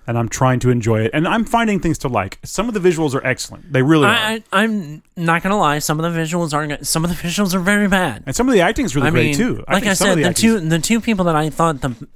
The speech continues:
Speaker 2: had the most to, you know, in their performances were, uh, Arondir and, and, uh, the Queen.
Speaker 1: Mm-hmm. They were good.
Speaker 2: Muriel, I think.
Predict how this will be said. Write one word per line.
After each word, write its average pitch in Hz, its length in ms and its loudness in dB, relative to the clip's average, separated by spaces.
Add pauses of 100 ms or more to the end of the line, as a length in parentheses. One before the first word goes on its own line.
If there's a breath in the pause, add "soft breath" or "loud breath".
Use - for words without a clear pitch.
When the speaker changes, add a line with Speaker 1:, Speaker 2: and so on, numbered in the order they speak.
(160)
Speaker 2:
had 151 200 -4
the 139 60 0
most 135 460 -2 (580 loud breath)
to, 135 400 2
you 170 140 0
know, 135 160 2
in 175 240 4
their 156 160 2
performances 131 840 -2
were, 120 380 -4 (720 soft breath)
uh, 120 260 2
Arondir 147 840 0
and, 120 220 -2
and, 117 340 -2
uh, 110 280 -4 (240)
the 135 160 -2
Queen. 117 480 -2 (180)
Speaker 1:
Mm-hmm. 117 240 -6 (540)
They 127 100 2
were 160 120 2
good. 214 180 -4 (180 soft breath)
Speaker 2:
Muriel, 143 480 -2
I 143 120 -6
think. 147 340 -10